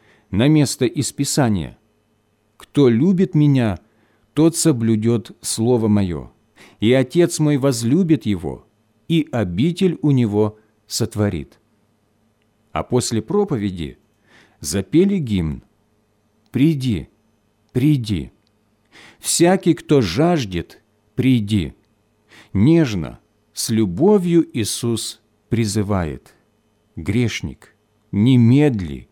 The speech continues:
приди». Тетя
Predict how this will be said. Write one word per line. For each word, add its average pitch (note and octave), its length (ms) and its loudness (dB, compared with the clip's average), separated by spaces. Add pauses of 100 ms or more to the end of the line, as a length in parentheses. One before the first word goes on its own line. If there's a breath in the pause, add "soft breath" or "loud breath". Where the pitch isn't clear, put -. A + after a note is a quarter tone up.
(540)
приди». G#2+ 560 -2 (3500)
Тетя D#3+ 420 2